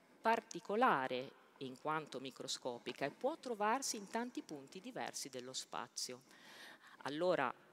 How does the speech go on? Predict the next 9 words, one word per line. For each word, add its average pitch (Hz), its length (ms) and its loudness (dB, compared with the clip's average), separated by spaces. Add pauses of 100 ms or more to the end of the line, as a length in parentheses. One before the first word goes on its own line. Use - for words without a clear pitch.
(140)
eh, 135 560 -4
vediamo, 147 720 2 (460)
eh, 131 460 2 (280)
il 143 120 -4
risultato 160 880 2
di 180 100 -8
un 143 100 -6
esperimento 143 880 -2
reale 123 680 0